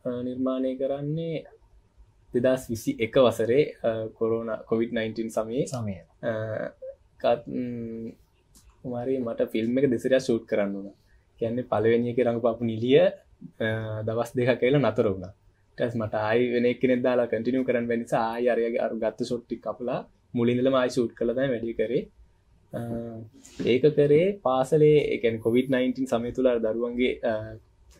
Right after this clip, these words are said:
Speaker 1: නිර්මාණ කෞශල්‍ය වැඩි දියුණු කරන්න පාසල තුල සංවිධානය වුණ තරඟයක් සඳහා තමයි ඒක නිර්මාණය කරේ මම. ඊට පස්සේ, අ, ඒ තරඟිනුත්, අ, පාසලේ ප්‍රථම ස්ථානය තිබ්බ මට.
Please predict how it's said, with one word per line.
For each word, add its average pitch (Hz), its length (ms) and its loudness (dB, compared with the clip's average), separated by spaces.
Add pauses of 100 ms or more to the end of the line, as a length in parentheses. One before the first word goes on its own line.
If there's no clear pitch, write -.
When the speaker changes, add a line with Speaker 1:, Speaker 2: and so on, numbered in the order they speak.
(180)
Speaker 1:
නිර්මාණ 120 360 0
කෞශල්‍ය 127 540 4
වැඩි 123 180 2
දියුණු 127 200 0
කරන්න 131 280 2
පාසල 123 420 4
තුල 147 140 2
සංවිධානය 131 460 2
වුණ 131 180 0
තරඟයක් 127 420 6
සඳහා 127 200 4
තමයි 147 180 6
ඒක 131 100 6
නිර්මාණය 120 420 2
කරේ 101 160 0
මම. 107 240 -6 (580)
ඊට 151 160 -12
පස්සේ, 139 600 4 (100)
අ, 123 60 2 (300)
ඒ 117 140 2
තරඟිනුත්, 135 560 2
අ, 117 380 2 (540)
පාසලේ 123 340 6
ප්‍රථම 123 280 0
ස්ථානය 117 300 2
තිබ්බ 113 200 0
මට. - 220 -2